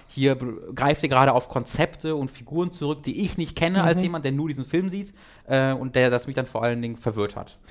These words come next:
Speaker 2: Ich würde auch sagen, dass das Vorwissen zu den X-Men benötigt, damit du zumindest weißt, weißt, äh,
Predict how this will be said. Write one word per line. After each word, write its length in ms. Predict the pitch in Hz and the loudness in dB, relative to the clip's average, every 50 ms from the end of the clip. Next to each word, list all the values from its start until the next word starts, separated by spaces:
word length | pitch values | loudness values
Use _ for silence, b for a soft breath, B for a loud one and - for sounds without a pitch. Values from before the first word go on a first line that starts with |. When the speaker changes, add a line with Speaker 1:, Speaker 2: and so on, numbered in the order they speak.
| B B - | B B -4
Speaker 2:
Ich 180 | 190 165 - - | -4 -2 0 0
würde 140 | 160 170 | -2 -2
auch 80 | 170 156 | -2 -4
sagen, 220 | - 170 156 156 156 | -4 -2 -2 0 0
dass 160 | 151 151 - | -2 -2 -2
das 220 | 151 - - - - | -6 -6 -6 -12 -18
Vorwissen 920 | - - - - - - - 165 160 151 151 147 151 143 - 160 151 147 143 | -20 -20 -20 -20 -18 -4 0 4 6 6 6 4 0 -2 -2 -4 -4 -4 -4
zu 160 | - - 156 | -4 -4 -2
den 140 | 147 143 151 | -2 -2 -2
X-Men 520 | 165 156 - - 160 147 143 143 143 143 | -6 -8 -6 -4 -2 -2 0 -2 -4 -4
benötigt, 440 | - 160 147 147 139 147 156 - - 156 | -4 -2 -2 0 -2 -2 -6 -6 -4 -4
damit 160 | 151 151 156 | -2 0 -2
du 40 | 151 | -2
zumindest 460 | - - 160 160 160 160 156 151 - - | 0 0 2 2 4 2 2 0 0 2
weißt, 440 | 156 151 147 143 143 - - - b b b b b b b b b b - | 4 4 4 2 0 -4 -12 -18 b b b b b b b b b b 2
weißt, 480 | 156 143 151 151 151 - - - | 4 4 4 2 0 -4 -10 -10
äh, 20 | - | -10